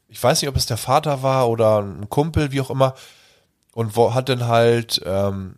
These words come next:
mit Chris' Frau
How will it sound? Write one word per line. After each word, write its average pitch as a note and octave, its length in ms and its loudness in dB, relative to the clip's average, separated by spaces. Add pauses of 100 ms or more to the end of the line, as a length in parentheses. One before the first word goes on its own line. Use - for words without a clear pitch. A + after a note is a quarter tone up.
mit A2 160 -10 (1040)
Chris' - 400 -2
Frau B2+ 1120 0